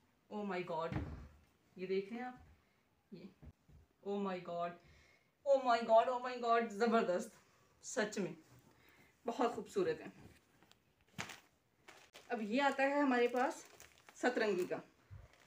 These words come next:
ये बोनैंजा सतरंगी का है ड्रेस, ये देखिए, बहुत खूबसूरत है ये भी। यकीन करें, कलर्स,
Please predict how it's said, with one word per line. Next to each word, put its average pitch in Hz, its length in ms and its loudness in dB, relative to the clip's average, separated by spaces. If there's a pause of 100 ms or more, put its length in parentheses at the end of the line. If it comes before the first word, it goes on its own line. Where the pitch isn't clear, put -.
(960)
ये 233 100 2
बोनैंजा 240 440 4
सतरंगी 247 440 0
का 277 120 -2
है 269 180 0
ड्रेस, - 320 0 (460)
ये 208 100 -6
देखिए, 190 340 -8 (4000)
बहुत 240 180 4
खूबसूरत 180 840 0
है 180 80 0
ये 175 180 0
भी। - 640 -8
यकीन 247 400 4
करें, 240 360 2 (840)
कलर्स, 262 520 6